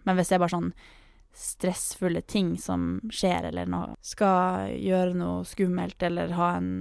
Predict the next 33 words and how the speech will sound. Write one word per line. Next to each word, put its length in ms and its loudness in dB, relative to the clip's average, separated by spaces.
et 260 -6
møte, 460 2
eller 180 -2
et 80 -18
foredrag, 720 2
eller 300 -8
en 160 -8
eksamen, 420 -2
eller 160 -2
uansett, 320 -4
så 320 2
har 160 2
det 80 -4
på 60 -2
en 40 0
måte 140 -4
hjulpet 300 0
å 100 -4
bare 220 -2
trekke 320 -2
meg 120 0
helt 160 -4
tilbake 460 0
til 300 -4
det 160 -4
trygge 480 -2
og 320 -2
det 320 -4
nære, 420 2
og 160 -4
så 200 0
skjønne 540 0
at 300 -16